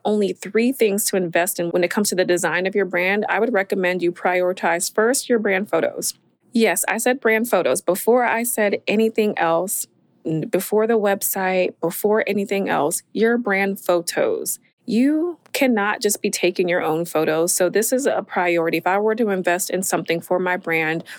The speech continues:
if I could go back and think about what made the biggest change in my business and how proud I was to show it off, it wasn't the website. Everybody's not even going to my website. They're clicking on something that I send them directly from Instagram.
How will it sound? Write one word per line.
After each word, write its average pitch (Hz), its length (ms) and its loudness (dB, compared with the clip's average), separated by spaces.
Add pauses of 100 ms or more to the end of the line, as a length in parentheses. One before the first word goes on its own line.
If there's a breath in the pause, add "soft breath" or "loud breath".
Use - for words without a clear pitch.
if 180 120 -4
I 214 100 0
could - 180 -12
go 190 180 2
back 175 460 -2
and 151 160 -2
think 180 180 -2
about 175 340 -2
what 190 280 -4
made 175 320 -2
the 165 100 0
biggest 196 540 -2
change 170 400 0
in 165 160 -2
my 156 120 -2
business 170 440 0
and 165 80 -8
how 165 160 -2
proud 165 340 -2
I 185 80 0
was 170 220 -2
to 170 100 -4
show 170 240 2
it 160 80 0
off, 170 240 0 (160)
it 453 80 2
wasn't 453 240 4
the 196 80 2
website. 165 340 0
Everybody's 311 380 2
not 311 80 0
even 311 160 2
going 277 240 2
to 214 100 -4
my - 120 -2
website. - 400 -2
They're 180 240 2 (160)
clicking 214 320 0
on 202 160 0
something 220 320 0
that 185 100 2
I 185 80 2
send 208 300 -2
them 196 80 0
directly 190 360 0
from 190 140 -2
Instagram. 139 640 -2